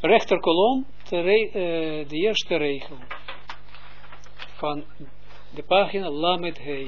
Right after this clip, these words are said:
Lamet He. Hoor je dat? Lamet is Lamet dertig. He is vijf. Ki hachelek hanimshach lachutz mea, mea, mea, ma-, eh, sheha chezira.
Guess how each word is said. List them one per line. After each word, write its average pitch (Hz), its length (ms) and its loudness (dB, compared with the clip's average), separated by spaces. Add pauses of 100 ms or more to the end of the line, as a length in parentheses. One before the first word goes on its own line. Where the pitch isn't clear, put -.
(100)
Lamet 208 520 4 (120)
He. 147 380 -6 (380)
Hoor 202 180 2
je 214 60 2
dat? 220 240 -4
Lamet 214 420 4 (300)
is 160 320 -4 (920)
Lamet 151 500 -4 (500)
dertig. 156 520 -2 (520)
He 214 380 2
is - 220 -6
vijf. - 260 -6 (1160)
Ki 208 280 6
hachelek 185 680 6
hanimshach 165 840 4
lachutz 156 600 -2
mea, 160 240 0 (240)
mea, 165 500 2
mea, 165 460 -2
ma-, 170 240 0
eh, 147 260 -6
sheha 170 340 2
chezira. 147 840 -4